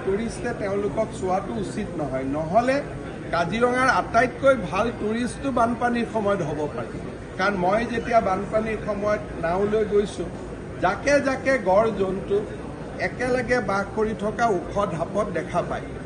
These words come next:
কিন্তু জন্তুৰ ফালৰ পৰা সেইখিনি দুখৰ সময়, তাক চোৱাটো উচিত নহয়। কিন্তু বুঢ়া পাহাৰলৈকে আমি যাব পাৰোঁ নেকি? তাতে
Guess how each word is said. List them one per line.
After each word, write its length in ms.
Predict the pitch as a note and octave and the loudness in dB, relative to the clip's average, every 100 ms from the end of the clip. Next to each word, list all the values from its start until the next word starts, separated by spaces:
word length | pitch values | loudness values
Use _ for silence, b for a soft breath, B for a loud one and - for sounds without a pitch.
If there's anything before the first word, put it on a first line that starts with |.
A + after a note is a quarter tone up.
| - - - | -8 -8 -2
কিন্তু 240 | B3 C#4 D#4+ F#3+ E3 | 0 0 0 0 0
জন্তুৰ 480 | F#3 A#3 A3 D#4+ E4+ - | 0 0 0 0 0 0
ফালৰ 300 | B3 C4 C4 | 2 4 2
পৰা 140 | C#4 C#4+ - | 0 -2 -2
সেইখিনি 360 | A#3 A#3 C4+ C4+ F#3 | -2 -2 0 0 -2
দুখৰ 340 | G3+ - C4 B3 - | -6 2 2 2 0
সময়, 280 | D#3 - - - - - - - - - | -4 -6 -8 -8 -8 -8 -8 -8 -6 -2
তাক 160 | A3+ C4+ | 0 -2
চোৱাটো 320 | - A#3+ A#3+ B3+ A3+ | -2 0 0 -2 -6
উচিত 260 | - A3+ - | -6 -6 -6
নহয়। 260 | D#3 B2 - - - - - - | -6 -6 -6 -8 -10 -12 -10 -6
কিন্তু 200 | C4 D#4+ D4+ | 2 2 2
বুঢ়া 280 | D#4 G4 B3 D4 | 2 6 6 4
পাহাৰলৈকে 640 | C4+ A#3 B3+ C4+ C4+ C4 B3+ B3 | 0 0 2 2 2 0 -2 -2
আমি 120 | B3 G3+ | -2 -2
যাব 140 | - G3 G3+ | 0 0 0
পাৰোঁ 240 | G3+ G3+ G3 | 2 2 2
নেকি? 200 | F3+ - - - - - | -2 -6 -8 -8 -8 -6
তাতে 260 | F3 E3+ A3+ | -4 -4 -2